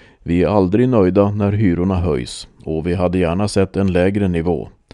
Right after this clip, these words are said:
Men utifrån förutsättningarna i årets förhandling har vi ändå lyckats begränsa höjningen och landa i en nivå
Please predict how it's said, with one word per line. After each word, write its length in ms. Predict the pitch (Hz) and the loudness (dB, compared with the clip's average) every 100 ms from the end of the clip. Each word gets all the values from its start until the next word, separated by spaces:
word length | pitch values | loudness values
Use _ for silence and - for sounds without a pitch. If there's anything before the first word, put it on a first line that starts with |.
| - - _ | -20 -20 _
Men 200 | - 113 | -2 0
utifrån 480 | 104 107 104 107 104 | 2 0 2 2 2
förutsättningarna 840 | 110 95 92 92 92 107 110 110 | 2 2 2 -2 0 0 0 2
i 60 | 104 | 2
årets 380 | 92 107 107 - | 2 2 0 -2
förhandling 560 | 107 95 98 107 120 - - _ _ | -2 0 0 -2 -4 -8 -20 _ _
har 120 | 95 | 0
vi 80 | 110 | 2
ändå 200 | 101 95 | 2 2
lyckats 460 | 107 101 104 98 - | 0 0 0 -2 -2
begränsa 600 | 98 87 92 113 - 104 | -2 0 0 0 -2 0
höjningen 560 | 107 87 87 98 98 - - - | 0 0 0 -2 -2 -6 -18 -6
och 120 | 120 | 0
landa 440 | 117 95 98 101 | 2 2 2 2
i 100 | 101 | 2
en 100 | 107 | 0
nivå 400 | 123 101 92 101 | 0 2 2 0